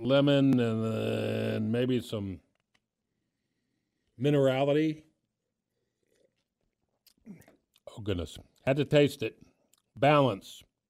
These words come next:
Beautiful acidity. Thirst quenching. Lime. Citrus blossom.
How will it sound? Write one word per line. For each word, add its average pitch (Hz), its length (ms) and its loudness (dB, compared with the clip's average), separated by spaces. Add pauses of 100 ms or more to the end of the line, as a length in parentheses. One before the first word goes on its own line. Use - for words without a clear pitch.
(680)
Beautiful 147 440 6
acidity. 120 680 -2 (720)
Thirst 160 340 2
quenching. 104 680 -4 (1300)
Lime. 131 680 0 (300)
Citrus - 500 0
blossom. 95 680 -8